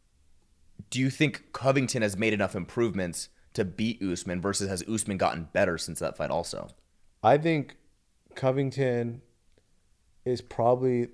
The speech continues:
Speaker 2: the same level he was in the previous fight, which is an elite level,
Speaker 1: Mm-hmm.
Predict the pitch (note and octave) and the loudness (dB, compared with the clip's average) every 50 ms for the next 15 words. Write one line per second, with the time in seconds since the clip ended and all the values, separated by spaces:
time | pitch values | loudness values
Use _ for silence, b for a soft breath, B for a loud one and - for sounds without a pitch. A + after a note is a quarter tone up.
0 | - - - G2 - - - A2+ A#2 A2+ G#2+ G2 G#2 G#2+ A2 A2+ A2+ G#2+ G2 A#2+ | -8 -8 -6 -6 -4 -2 -2 -2 0 0 0 0 2 2 2 2 0 -2 -4 -6
1 | A2+ G#2 G2+ G#2 G#2 G#2 G#2+ A2+ A2 - - - _ _ _ _ _ _ _ _ | -6 -4 0 2 2 2 2 0 -2 -8 -16 -18 _ _ _ _ _ _ _ _
2 | _ _ _ - _ _ _ - B2+ A2+ G#2+ G2+ - A#2 A2 G#2+ A2+ A#2 A2 - | _ _ _ -20 _ _ _ -6 -4 -2 -2 -2 -2 -2 -2 0 0 -2 -2 0
3 | - A2 A2 A2+ A2+ - - - A#2+ A#2+ G#2 - A2+ G#2 G2+ - - - - A#2 | 0 2 2 2 0 -2 -8 -8 -6 -6 -6 -4 -6 -8 -8 -10 -10 -6 -4 -2
4 | G#2+ G#2 G2 G2 G#2+ A2+ - - G2 G2 F#2+ G#2 G#2 A2 A2+ - - - A#2+ A2 | 0 0 -2 -2 -4 -4 -4 -2 -2 -2 0 0 -2 -4 -6 -8 -12 -8 -6 -6